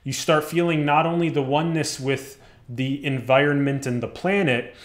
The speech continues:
but you start feeling the oneness with each other at a deeper level. So the same unity that you feel with your family members, you start expressing that same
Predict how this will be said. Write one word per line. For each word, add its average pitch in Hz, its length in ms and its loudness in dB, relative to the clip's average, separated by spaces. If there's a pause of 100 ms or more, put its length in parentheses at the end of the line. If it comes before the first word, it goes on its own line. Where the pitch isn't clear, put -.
(200)
but 131 100 0
you 135 140 2
start 156 360 0
feeling 151 380 0
the 135 80 0
oneness 143 480 0
with 131 200 -4
each 127 280 -6
other 135 460 4
at 131 100 2
a 127 100 -2
deeper 151 320 -2
level. 107 460 -2 (220)
So - 140 -6
the 135 120 -2
same 185 640 2 (180)
unity 160 520 2
that 135 260 2
you 135 120 -2
feel 156 400 -2
with 139 260 -2
your 127 560 0
family 160 600 2
members, 175 800 0 (180)
you 143 120 -2
start 185 680 2
expressing 175 840 0
that 135 260 4
same 147 960 0